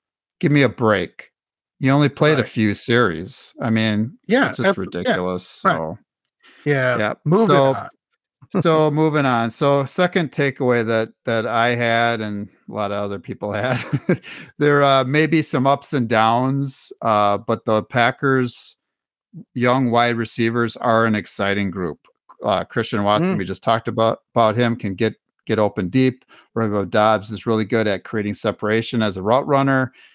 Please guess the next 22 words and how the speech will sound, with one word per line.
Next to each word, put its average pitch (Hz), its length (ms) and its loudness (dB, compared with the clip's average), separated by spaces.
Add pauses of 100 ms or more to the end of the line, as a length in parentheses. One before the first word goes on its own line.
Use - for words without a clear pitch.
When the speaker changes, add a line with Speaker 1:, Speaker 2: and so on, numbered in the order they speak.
(240)
Speaker 1:
Jayden 135 480 2
Reed 107 500 -2 (240)
brings 117 340 -2
more 117 300 4
speed 113 640 -2
and 101 200 -2
makes 101 280 -2
contested - 680 -6
catches, 107 600 -2 (520)
just 147 360 0
like 127 200 4
he 120 60 0
did 110 220 2
at 107 120 0
Michigan 104 360 -4
State 107 360 0
and 98 160 0
against 101 340 -4
the 104 60 -8
Wisconsin 101 540 -2
<laughs> - 60 -10
Badgers 127 640 0